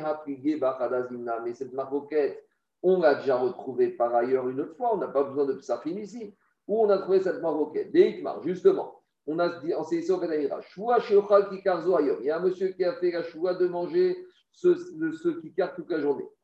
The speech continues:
Ve'avar ayom ve'goarka, et la journée est passée, il n'a pas mangé ce morceau de pain. Rabbi Yochanan Resh Lakish, il avait pas Rabbi Yochanan Resh Lakish. Donc dans ce cas-là, Rabbi Yochanan Resh Lakish diront qu'il ne peut pas recevoir malkout. Pourquoi ? Rabbi Yochanan Mareno, Kimishum, David, Rav Shen Boma, c'est parce qu'on ne donne pas malkout à Yochanan si tu as transgressé un lave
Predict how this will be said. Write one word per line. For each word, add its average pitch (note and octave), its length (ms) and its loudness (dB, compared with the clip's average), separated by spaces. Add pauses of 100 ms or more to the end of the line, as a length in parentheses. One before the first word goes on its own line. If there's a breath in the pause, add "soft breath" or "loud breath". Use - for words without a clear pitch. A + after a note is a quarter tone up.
(160)
Ve'avar F#3 460 4
ayom F#3 280 4
ve'goarka, F#3 640 4
et F#3 160 4
la F3 160 0
journée F3 240 -2
est F3 100 -2
passée, F3 240 -2
il F3 60 0
n'a F3 80 0
pas E3 120 -6
mangé E3 240 -4
ce E3 120 -10
morceau E3 320 -8
de - 80 -18
pain. E3+ 140 -6
Rabbi D#3+ 200 -4
Yochanan E3+ 200 -8
Resh E3 100 -8
Lakish, E3 420 -10
il E3+ 80 -8
avait E3+ 140 -6
pas E3 100 -8
Rabbi D#3+ 140 -6
Yochanan E3 360 -2
Resh D#3+ 200 -2
Lakish. - 180 -4 (300 loud breath)
Donc D3 160 -4
dans F3+ 120 0
ce F3+ 120 -8
cas-là, E3+ 520 -2
Rabbi E3 200 -4
Yochanan E3+ 240 -4
Resh E3 160 -6
Lakish D3+ 240 -14
diront E3+ 220 -2
qu'il D#3+ 180 -12
ne - 0 -
peut D#3+ 200 -8
pas D#3+ 100 -8
recevoir D#3 480 -6
malkout. D#3+ 420 -2 (520)
Pourquoi ? E3 720 2 (120)
Rabbi G3 300 6
Yochanan D#3 260 0
Mareno, D3+ 460 0
Kimishum, D3+ 440 -8
David, D3+ 380 0
Rav D3+ 160 4
Shen D3 160 -4
Boma, D3+ 340 0
c'est F3+ 220 2
parce C#3+ 220 -4
qu'on D#3+ 400 -2
ne D3+ 60 -8
donne D3+ 220 0
pas F3+ 140 0
malkout D#3+ 400 -2
à D3+ 120 -4
Yochanan D#3+ 520 -4
si - 120 -20
tu - 60 -14
as D3+ 60 0
transgressé D3+ 580 -6
un D3 220 0
lave E3+ 320 2